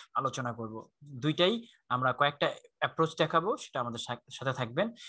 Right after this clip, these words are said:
Even আমরা জানি যে আমাদের সেভেন ব্যাংকের এক্সাম রয়েছে, সেভেন ব্যাংকের এক্সাম রয়েছে, সেটা হচ্ছে যে, আহ, ফ্রাইডে। এই জন্য আমার অনেক, আহ,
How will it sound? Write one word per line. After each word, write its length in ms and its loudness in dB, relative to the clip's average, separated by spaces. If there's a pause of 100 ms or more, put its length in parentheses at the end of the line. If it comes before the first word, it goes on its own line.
(220)
Even 240 8
আমরা 120 10
জানি 320 6
যে 160 4
আমাদের 220 4
সেভেন 440 4
ব্যাংকের 340 4 (100)
এক্সাম 280 0
রয়েছে, 440 4 (420)
সেভেন 280 8
ব্যাংকের 240 6
এক্সাম 280 4
রয়েছে, 240 4
সেটা 220 2
হচ্ছে 240 2
যে, 180 6
আহ, 600 4 (100)
ফ্রাইডে। 340 10 (180)
এই 100 4
জন্য 300 4
আমার 140 8 (120)
অনেক, 200 0 (180)
আহ, 240 -4